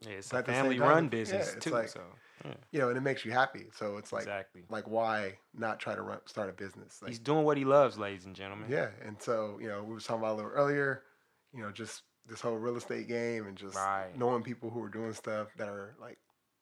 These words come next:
Speaker 2: telling everyone, like, "Hey, you can real estate. Like,
Speaker 1: Man.
Speaker 2: like, like, you need to do, you need to get property." I mean, that's the reason why, you know, African Americans are in the situation that we in. Like, we
Speaker 1: Mm-hmm.
Speaker 2: fought for land.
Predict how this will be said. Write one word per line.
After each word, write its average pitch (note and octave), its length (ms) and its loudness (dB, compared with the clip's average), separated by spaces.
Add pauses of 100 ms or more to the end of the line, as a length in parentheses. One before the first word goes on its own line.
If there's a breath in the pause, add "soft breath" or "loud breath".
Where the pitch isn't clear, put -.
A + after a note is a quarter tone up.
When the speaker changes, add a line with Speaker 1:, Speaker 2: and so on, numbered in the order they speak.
(120)
Speaker 2:
telling B2 500 -2
everyone, B2 380 -2
like, G#2 120 -10
"Hey, B2+ 220 -4
you A#2+ 240 -10
can A#2 180 -10
real C#3 200 -8
estate. G2+ 380 -12
Like, G2+ 200 -16 (440 loud breath)
Speaker 1:
Man. A2 260 -4
Speaker 2:
like, F#2 100 -14
like, A2+ 120 -10
you C3+ 80 -4
need D3 140 2
to C#3+ 40 -4
do, D3+ 180 0
you C#3+ 80 0
need C#3+ 120 -4
to B2+ 60 -2
get C3+ 200 -4
property." C3 400 -4
I - 20 -8
mean, A2+ 340 -6
that's A#2+ 200 -4
the A2+ 120 -10
reason A2+ 280 -6
why, G2 400 -6 (360)
you - 80 -14
know, - 120 -12
African G#2+ 300 -8
Americans G#2+ 320 -4
are G#2+ 60 -2
in G2+ 80 -6
the - 60 -16
situation G#2 460 -10
that G2+ 120 -6
we G2 180 -10
in. C3 200 -6
Like, G2+ 180 -10
we B2 100 -2
Speaker 1:
Mm-hmm. D3 160 -2
Speaker 2:
fought A#2+ 280 4
for G2 120 -8
land. A2 440 -8